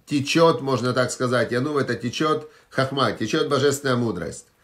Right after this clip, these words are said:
"Улашон таапухот тикарет",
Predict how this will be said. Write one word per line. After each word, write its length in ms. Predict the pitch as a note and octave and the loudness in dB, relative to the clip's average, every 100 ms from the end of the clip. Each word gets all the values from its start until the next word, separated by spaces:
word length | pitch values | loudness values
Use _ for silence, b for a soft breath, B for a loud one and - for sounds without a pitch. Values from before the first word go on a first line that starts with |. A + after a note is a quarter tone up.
| b b b b | b b b b
"Улашон 580 | - C#3 D3 E3 G3 F3+ | 0 2 4 2 0 4
таапухот 720 | E3 C#3+ C#3+ C3 E3+ E3+ - - - | 4 6 2 2 2 2 -4 -18 -4
тикарет", 580 | C#3 C#3+ B2+ G#2+ - | 0 2 2 2 -2